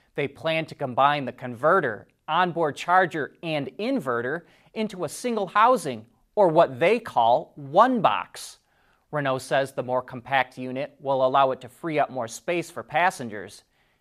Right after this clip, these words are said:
It will be built in France by Renault, and the automaker plans to start equipping vehicles with the one box in twenty twenty-six and will eventually use it in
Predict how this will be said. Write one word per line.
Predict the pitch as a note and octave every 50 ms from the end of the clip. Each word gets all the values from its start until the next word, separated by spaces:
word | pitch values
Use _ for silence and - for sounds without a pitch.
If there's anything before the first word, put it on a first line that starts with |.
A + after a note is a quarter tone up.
| _ _
It | F3 F3 D#3+
will | D3 D3
be | A#2 C3+ C3+
built | A#2 - D3 C3+ D3 D3 -
in | C3 A2+
France | A2 - - C#3+ C3 B2 C#3 C#3+ -
by | _ - C3+ A#2+ B2+
Renault, | B2 A#2+ A#2 A2 A2 G#2+ A#2 C#3+ D3+ _ _ _ _ _ _ _
and | G#3 A3 G#3+
the | G#3+ G#3
automaker | - A3 B3 C4 A3+ E3 D3+ D3 - D3+ C3
plans | _ - F3 F3 F3 E3+ - -
to | D3+
start | C3+ - - F3 D#3+ C#3+
equipping | B2+ - - - A3 A#3 A#3 F3+ D3 C3+ B2+
vehicles | A#2+ C3+ C3 C3 C3 - - E3+ F3 F#3 - - _ _ _
with | - D#3 D3+ D#3
the | - C3+
one | B2 A#2+ A#2 C#3 F#3 C4 C#4 G#3
box | C#3 G#2+ A2 B2 E3+ - - - -
in | - A3 G#3
twenty | - - - F3 D#3 D#3+ F3
twenty-six | E3+ - - F3+ F3+ F#3 F3+ - - C4+ C4+ B3 - - - - - _ _ _ _ _ _ _ _
and | G#3+ F#3+ E3+ D3
will | C#3+ C3+ B2 A#2+
eventually | A#2+ A2+ D#3 E3+ E3+ - - B2 B2+ A#2+
use | A#2+ D3+ G#3 G#3+ C#3+ B2
it | A#2+ G#2+ - _ _ _ _
in | F#3+ F#3